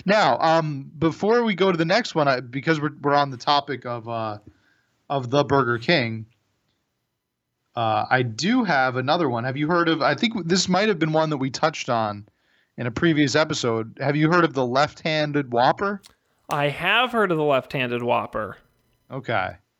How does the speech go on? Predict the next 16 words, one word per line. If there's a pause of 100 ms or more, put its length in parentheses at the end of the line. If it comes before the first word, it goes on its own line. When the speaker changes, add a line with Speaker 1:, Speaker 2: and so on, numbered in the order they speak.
(120)
Speaker 1:
So, (800)
um, (120)
a
marketing
stunt
like
the
left-handed
Whopper (1600)
that
kind
of,
I
guess,
goes,
um,